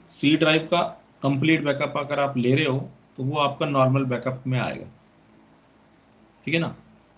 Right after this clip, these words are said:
उसके अंदर Windows की file include नहीं होंगी, ध्यान रखना। वो सिर्फ क्या कर रहा है, आपकी जो files बनाई हैं आपने, जिनके archive attribute set हैं,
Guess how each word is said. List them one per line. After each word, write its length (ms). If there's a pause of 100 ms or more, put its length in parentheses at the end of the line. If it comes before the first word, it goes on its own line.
उसके 260
अंदर 220
Windows 440
की 80
file 240
include 380
नहीं 140
होंगी, 260 (180)
ध्यान 220
रखना। 260 (1500)
वो 140
सिर्फ 240
क्या 160
कर 140
रहा 120
है, 80
आपकी 240
जो 140 (460)
files 300
बनाई 440
हैं 100
आपने, 320 (400)
जिनके 400 (100)
archive 400
attribute 460
set 280
हैं, 140